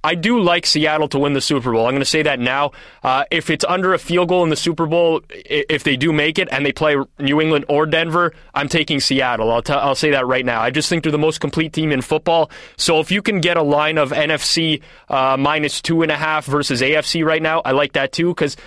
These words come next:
I also think San Fran beats Denver or New England as well. So that's another prop to consider. But if you're just playing the, uh, straight up advanced, you know, spreads, I, I do like Seattle there, Joe.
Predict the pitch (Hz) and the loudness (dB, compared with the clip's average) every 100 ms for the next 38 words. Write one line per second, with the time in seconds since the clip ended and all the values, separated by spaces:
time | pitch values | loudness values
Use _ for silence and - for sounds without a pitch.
0 | - - 165 196 233 - 226 226 214 - | -20 -6 0 2 2 2 0 0 0 0
1 | 202 185 202 214 147 135 131 139 135 131 | 0 0 0 0 0 -2 0 0 0 0
2 | 135 143 143 139 135 139 139 139 131 123 | 0 2 2 2 2 2 2 0 0 0
3 | 139 147 117 - 156 185 170 170 160 - | 0 2 0 0 0 0 0 0 0 0
4 | 156 151 151 143 127 160 139 120 123 - | -2 0 -2 -2 0 0 0 0 -2 -6
5 | - - 139 180 180 - - 180 170 165 | -10 -6 -2 0 -2 -2 -2 0 0 0
6 | 151 143 135 - 160 160 156 151 127 135 | 2 2 0 -2 0 2 0 0 0 0
7 | 143 135 - - - 147 131 131 - 139 | 0 -2 -6 -10 -8 -2 0 0 0 0
8 | 160 143 139 131 135 123 143 135 - 127 | 0 0 0 0 -2 0 0 0 0 0
9 | 117 113 107 104 104 110 | 0 0 -2 -2 -2 -4